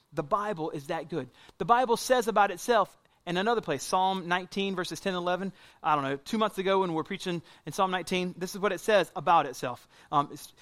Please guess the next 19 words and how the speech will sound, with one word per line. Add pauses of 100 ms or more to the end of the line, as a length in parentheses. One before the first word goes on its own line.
(120)
it
refers
to
itself
in
the
Old
Testament
as
the
law
or
the
teachings
or
the
precepts,
et
cetera.